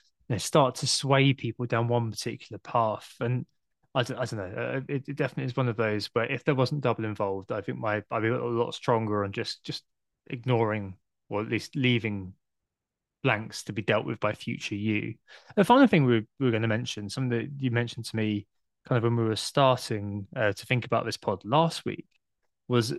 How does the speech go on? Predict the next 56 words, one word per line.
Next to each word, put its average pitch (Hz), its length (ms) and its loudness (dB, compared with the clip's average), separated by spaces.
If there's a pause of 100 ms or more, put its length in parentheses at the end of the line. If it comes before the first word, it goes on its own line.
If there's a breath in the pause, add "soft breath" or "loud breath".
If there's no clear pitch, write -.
this 170 240 2
idea 147 300 8
of 123 80 2
rank 139 400 2
impacting 110 600 -6
things - 600 -12
and 117 120 -2
how 120 140 4
I 110 80 6
look 117 240 0
at 139 100 -8
things. 113 200 -10
You 131 80 -2
mentioned 123 200 -4
a - 40 -4
few 127 120 2
times, 101 320 -8
you 107 60 -8
know, 104 60 -6
you're, 107 140 -2
you're 127 140 4
in 127 80 4
this 120 140 -2
position, 120 420 0
so - 120 -4
you 110 240 -2
look 107 180 -4
at - 80 -8
things 113 200 -4
a - 40 -14
little 110 100 -8
bit 117 120 -10
differently. 120 580 -8 (480)
And 131 80 4
I 123 40 2
think 180 180 -2
we, 160 200 2
we 160 60 2
spoke 202 240 4
about 143 140 4
it 110 60 -2
when 120 100 -4
you 117 80 4
were 120 60 6
a 107 40 2
bit - 180 -4
down 143 300 4
in 113 80 0
the 107 80 -2
dumps 127 360 0
at - 40 -14
the 123 60 -6
end 107 100 -6
of 104 80 -8
last 143 320 2
week, - 300 -10